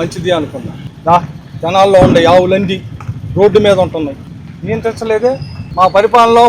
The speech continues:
మున్సిపాలిటీలో కుక్కల్ని అరికట్టే దానికోసం సుమారు ముప్పై నాలుగు లక్షల రూపాయలు ఖర్చు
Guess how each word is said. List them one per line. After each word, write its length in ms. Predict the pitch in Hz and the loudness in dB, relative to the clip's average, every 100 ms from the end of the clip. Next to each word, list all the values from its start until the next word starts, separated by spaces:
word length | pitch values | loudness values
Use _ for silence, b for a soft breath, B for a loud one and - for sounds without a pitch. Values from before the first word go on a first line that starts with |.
| 214 | 2
మున్సిపాలిటీలో 680 | 220 - 254 226 220 220 269 262 - - - - | -2 2 2 2 2 4 4 4 -4 -20 -20 -2
కుక్కల్ని 440 | 208 - 254 226 170 - - - | -2 2 2 2 0 -6 -18 -4
అరికట్టే 380 | 208 226 247 247 220 | 0 2 4 4 2
దానికోసం 460 | 214 208 214 269 294 269 - - | 2 4 2 4 4 2 -6 -16
సుమారు 380 | 170 196 233 214 151 - - - - - - | -4 2 4 4 2 -6 -18 -16 -14 -14 -10
ముప్పై 220 | 170 - 180 | -6 -2 -2
నాలుగు 200 | 170 165 165 | -2 -2 -2
లక్షల 200 | 170 214 | -2 -2
రూపాయలు 220 | 202 196 185 | 2 2 0
ఖర్చు 180 | 185 | -2